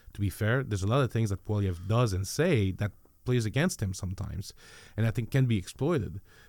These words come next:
But I don't think the Liberals have done a good job of doing that. And right now, if there was an election, it would be a referendum on Justin Trudeau. That's not good.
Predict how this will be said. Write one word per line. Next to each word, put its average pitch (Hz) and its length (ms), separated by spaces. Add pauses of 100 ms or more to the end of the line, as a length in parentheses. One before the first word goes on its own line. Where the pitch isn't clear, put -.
(120)
But 113 140
I - 40
don't 127 160
think 135 140
the 113 60
Liberals 113 360
have 101 160
done 104 140
a 101 40
good 98 180
job 98 180
of 95 300
doing 156 380
that. 80 360 (420)
And 107 180
right 139 220
now, 120 160
if 120 60
there 120 100
was 107 120
an 104 100
election, 92 380
it 131 100
would 107 160
be 98 120
a 101 60
referendum 123 480
on 127 120
Justin 139 320
Trudeau. 180 380 (100)
That's 120 220
not 160 200
good. 170 300